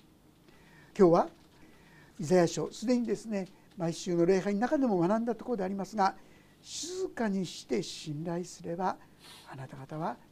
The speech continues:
力を得る」というですね、えー、この標語の御言葉をですね、書かせていただきましたけども、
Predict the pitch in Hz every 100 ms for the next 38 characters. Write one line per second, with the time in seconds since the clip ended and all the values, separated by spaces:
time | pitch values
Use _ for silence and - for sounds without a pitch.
0 | - - - 240 277 254 - - 254 214
1 | 175 - 220 220 220 - - - - -
2 | - - 262 254 208 - - - 139 -
3 | 156 214 196 151 156 170 196 190 165 -
4 | 180 - 180 - 196 226 240 269 247 226
5 | 190 196 196